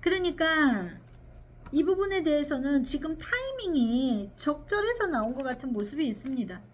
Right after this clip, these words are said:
타이밍이 적절해서. 어, 그냥 공격하기 좋은 타이밍인 것 같아요. 민주당의 지지율이 떨어졌다고 하니까 인 건데. 어, 그리고 근데 여기에는, 음,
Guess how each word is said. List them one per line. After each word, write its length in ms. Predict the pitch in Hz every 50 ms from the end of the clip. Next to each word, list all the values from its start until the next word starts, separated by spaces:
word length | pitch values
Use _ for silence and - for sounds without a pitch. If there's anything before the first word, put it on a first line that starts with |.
| -
타이밍이 440 | - 302 302 302 285 269 240 214 208
적절해서. 680 | 202 202 175 - - - 208 196 190 185 - 180 175 - - - - - - - - - - - - - - - - - - - -
어, 60 | 285 285 285 285 277 269 269 269 269 269 262 262 262 - - - -
그냥 260 | - 349 359 349 -
공격하기 580 | - 302 330 349 - 403 403 - 370 359 339 -
좋은 280 | - 262 240 254 277
타이밍인 880 | 269 285 330 339 349 339 339 330 320 320 302 269 269 262 254 262 269 277
것 100 | 302 294
같아요. 400 | 277 214 190 - 254 220 190 185
민주당의 580 | 190 208 214 208 214 262 262 262 240 233 214
지지율이 440 | 214 - 214 196 220 247 240 202 -
떨어졌다고 560 | - 269 277 294 277 254 240 - 220 202 196
하니까 600 | 202 233 240 262 269 - - 180 175 175 180 180 185 196 202
인 160 | 214 214 226
건데. 560 | 233 226 202 180 180 196 202 190 175 165 165 - - - - - - - - - - - - - - -
어, 420 | 220 214 208 202 196 190 196 196
그리고 560 | - - 254 254 247 262 302 330 349 370 381 - - - - - - - - - - - - - - - - -
근데 340 | - - 302 311 320 302 247
여기에는, 720 | 214 208 220 233 277 285 247 233 233 277 285 247 208 175 165 - - - - - -
음, 600 | 226 226 233 233 226 220 220 220 214 214 208 208